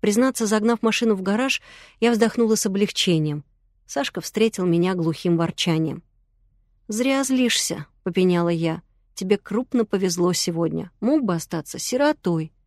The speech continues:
И кто бы тогда стал терпеть твой несносный характер?" Поразмышляв,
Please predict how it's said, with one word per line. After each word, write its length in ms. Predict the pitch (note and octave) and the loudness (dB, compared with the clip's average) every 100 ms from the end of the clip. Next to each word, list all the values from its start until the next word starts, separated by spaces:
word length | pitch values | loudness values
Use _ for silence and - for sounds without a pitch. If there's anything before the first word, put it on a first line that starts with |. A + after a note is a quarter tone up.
| _ - | _ -6
И 60 | |
кто 220 | - E4+ | 0 2
бы 120 | B3+ G3 | 4 2
тогда 340 | F3+ E3+ F3 | 0 0 0
стал 280 | - A3+ G3+ | 2 0 0
терпеть 440 | - A3 A3+ E3 | -2 0 2 0
твой 180 | - D#3+ | 2 2
несносный 500 | F#3 - F#3+ D#3 E3 | 2 2 -2 0 -2
характер?" 580 | - A#3+ G3+ - - - _ _ _ _ _ _ _ _ _ _ - | 0 2 0 -4 -14 -14 _ _ _ _ _ _ _ _ _ _ -2
Поразмышляв, 680 | G3 F3 F3 - C#4+ D4+ | 0 2 2 0 -2 -2